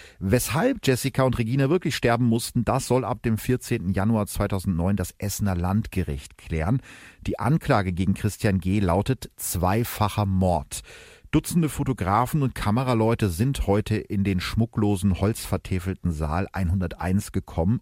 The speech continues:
um Bilder vom Internetkiller zu erhaschen. Christian G. versteckt sich nicht, er schaut eher gleichgültig in die Kameraobjektive, vielleicht weil ihn sowieso schon so viele aus dem Internet kennen. Als es um die Taten gehen soll,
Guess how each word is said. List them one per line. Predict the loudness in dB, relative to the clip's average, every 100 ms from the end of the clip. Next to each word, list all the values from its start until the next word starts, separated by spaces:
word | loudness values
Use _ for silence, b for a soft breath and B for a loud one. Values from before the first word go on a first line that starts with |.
| 0
um | 0 0 2
Bilder | 2 2 0
vom | 0 0 0 _ _
Internetkiller | -2 0 0 0 -2 -6 -6 -6
zu | -8 -8
erhaschen. | -6 -6 -6 -6 -10 B B B B B
Christian | 0 0 2 2
G. | 4 4 4 2
versteckt | 0 0 -2 -4 -2 -4 -6
sich | -4 0 0
nicht, | 0 -2 -2
er | -2
schaut | 0 0 0
eher | 0 2 0 -4 -2
gleichgültig | 2 2 0 0 0 -4
in | -4
die | -4
Kameraobjektive, | -2 -2 -2 -4 -4 -6 -4 0 2 0 b b b b
vielleicht | 0 2 2 -2 -4
weil | -2 0
ihn | -2 -2
sowieso | 0 0 2 0
schon | 0 0
so | 0
viele | -2 -2 -2
aus | -4 -4
dem | -2
Internet | 0 2 0 -2 -8
kennen. | -12 -10 -14 _ _
Als | -4 -2
es | -4 -6 -12 _
um | 0 2
die | 0
Taten | 0 0 0 0 -2
gehen | 0 -2 0
soll, | 2 2